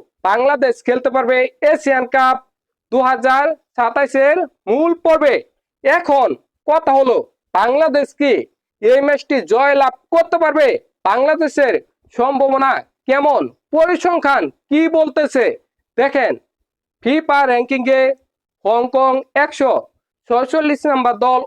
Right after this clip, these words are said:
অন্যদিকে বাংলাদেশ ফিফা র্যাঙ্কিংয়ে একশো চৌরাশি নাম্বার দল। এদিক থেকে হংকং এগিয়ে রয়েছে, বাংলাদেশ পিছিয়ে রয়েছে। হেড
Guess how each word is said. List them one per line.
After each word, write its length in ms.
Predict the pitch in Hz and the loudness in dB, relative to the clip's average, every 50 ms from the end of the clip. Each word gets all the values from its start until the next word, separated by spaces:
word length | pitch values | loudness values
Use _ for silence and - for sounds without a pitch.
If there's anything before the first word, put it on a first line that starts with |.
| - _ - | -8 _ -2
অন্যদিকে 580 | 254 277 294 311 320 320 254 240 254 262 262 269 262 240 - _ - | -2 0 2 2 0 0 0 0 0 0 2 2 0 -2 -4 _ -4
বাংলাদেশ 580 | 160 202 226 254 302 311 254 269 262 262 262 254 - _ _ _ _ _ _ _ _ _ | -2 0 0 0 0 0 0 0 0 0 0 -2 -4 _ _ _ _ _ _ _ _ _
ফিফা 320 | 240 269 302 302 302 277 269 | -2 -2 -2 0 0 0 2
র্যাঙ্কিংয়ে 580 | 269 247 247 247 254 254 262 247 247 254 262 262 262 262 - | 2 0 0 -2 -2 -2 -4 -2 0 0 0 0 0 0 -2
একশো 380 | 277 294 285 - - 254 254 262 269 277 262 - _ _ | -2 -2 -2 -2 -2 0 0 0 0 -2 -4 -10 _ _
চৌরাশি 640 | - 302 311 311 311 311 311 320 277 - 262 262 302 359 381 370 - _ _ _ - | -4 -2 -2 0 0 0 0 -2 -2 -2 -2 -2 0 -2 -4 -6 -10 _ _ _ -4
নাম্বার 360 | 214 233 254 254 269 262 262 202 196 | -2 -2 0 0 0 0 0 0 0
দল। 220 | 220 254 247 190 131 - - _ _ _ _ _ _ | 0 0 0 0 -2 -4 -10 _ _ _ _ _ _
এদিক 420 | 220 240 277 302 285 311 311 320 - _ | 0 2 2 2 2 0 -2 -4 -2 _
থেকে 260 | - 302 285 277 262 269 269 277 277 - _ _ - | -4 -2 0 2 2 4 2 2 0 -2 _ _ -2
হংকং 440 | 208 233 240 262 247 269 262 262 262 269 - _ | 0 0 0 0 0 0 0 0 0 -2 -4 _
এগিয়ে 320 | - 269 294 247 302 311 302 | 0 0 0 2 0 0 2
রয়েছে, 300 | 302 294 - - 269 277 302 330 349 285 - _ _ | 2 0 0 0 2 2 2 0 -2 -4 -10 _ _
বাংলাদেশ 560 | - 185 226 247 277 302 294 240 269 285 320 320 - _ _ _ _ | -2 -2 0 0 0 0 0 2 2 2 0 0 -4 _ _ _ _
পিছিয়ে 380 | - 330 311 311 - 302 302 285 | -2 -2 -2 0 0 0 0 2
রয়েছে। 340 | 294 285 262 - - 240 185 - - _ _ _ _ _ _ - | 2 0 0 0 0 0 0 -2 -4 _ _ _ _ _ _ 0
হেড 160 | 240 269 262 | 0 0 0